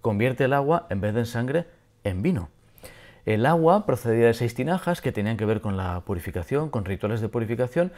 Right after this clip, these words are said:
y de nuevo también se conecta, de alguna forma, esa purificación con lo que está realizando Jesús en esta primera,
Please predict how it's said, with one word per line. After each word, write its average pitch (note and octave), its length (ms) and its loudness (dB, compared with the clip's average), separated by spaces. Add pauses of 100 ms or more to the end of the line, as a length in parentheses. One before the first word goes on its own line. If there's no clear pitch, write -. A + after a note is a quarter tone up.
(280)
y A#2 100 2
de G#2+ 100 2
nuevo A#2+ 220 2
también B2 280 0
se B2+ 220 -6
conecta, B2+ 540 -4 (500)
de G2+ 60 -4
alguna A2 200 0
forma, A2+ 320 0
esa G#2+ 240 -4
purificación B2 720 -2 (340)
con A2+ 240 4
lo G#2+ 120 2
que G#2+ 80 -4
está A#2 220 -2
realizando A#2+ 420 0
Jesús A#2+ 360 -4
en G2+ 80 0
esta G2+ 320 -4
primera, F#2+ 540 -2